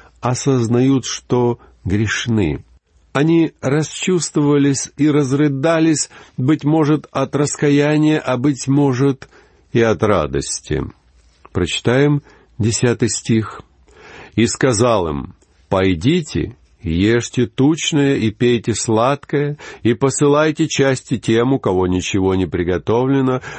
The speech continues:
потому что день сей свят Господу нашему.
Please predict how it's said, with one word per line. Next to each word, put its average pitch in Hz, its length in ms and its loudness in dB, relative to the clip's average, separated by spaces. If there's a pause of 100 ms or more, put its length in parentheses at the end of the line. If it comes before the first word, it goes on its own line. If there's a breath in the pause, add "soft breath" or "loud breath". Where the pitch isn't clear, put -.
(140 loud breath)
потому 175 440 2
что 165 260 0
день 170 320 4
сей 170 320 2
свят 120 640 0
Господу 92 640 -2
нашему. 78 720 -4